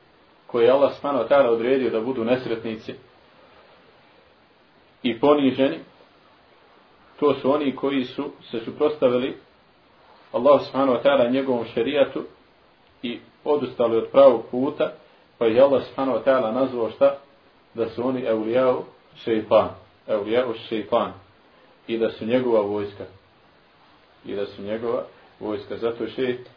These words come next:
Ibn Tejmi rahmatullahi alejhi napisao knjigu koja se zove Al-Furqan, bejne awlija'i Rahman wa awlija'i Šeitan. Znači,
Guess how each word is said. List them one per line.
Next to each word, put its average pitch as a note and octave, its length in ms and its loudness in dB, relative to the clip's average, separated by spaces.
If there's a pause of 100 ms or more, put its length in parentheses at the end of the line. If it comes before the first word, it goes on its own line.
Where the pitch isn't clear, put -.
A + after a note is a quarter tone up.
(680)
Ibn A#2 240 -8
Tejmi B2+ 280 -4
rahmatullahi A2+ 560 -4
alejhi A2+ 220 -2
napisao A2 480 -8
knjigu A#2 320 -8 (360)
koja G2+ 200 -4
se G#2 140 -14
zove A2+ 360 -8 (300)
Al-Furqan, A2 600 -4 (720)
bejne A#2 420 -4
awlija'i G#2+ 580 -6
Rahman A#2+ 460 -8 (100)
wa G#2+ 80 -8 (120)
awlija'i G#2 400 -10 (840)
Šeitan. G2 400 -8 (960)
Znači, - 380 -8